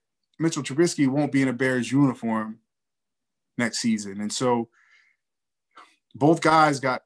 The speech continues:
a year left to try to figure this thing out. And it's gonna be hard because you're gonna be patchworking. I mean,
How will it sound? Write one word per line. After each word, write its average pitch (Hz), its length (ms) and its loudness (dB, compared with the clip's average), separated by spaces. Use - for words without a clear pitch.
a 123 40 -6
year 143 360 0
left 139 300 -4
to 123 60 -10
try 127 240 -6
to 123 60 -16
figure 131 280 -4
this 127 200 -8
thing 123 200 -6
out. 127 180 -4
And 120 100 -8
it's 127 140 -10
gonna 131 160 -4
be 123 100 -2
hard 135 300 0
because 117 220 -10
you're 120 80 -12
gonna 123 140 -6
be 117 100 -4
patchworking. 117 760 -8
I 113 120 -10
mean, 123 560 0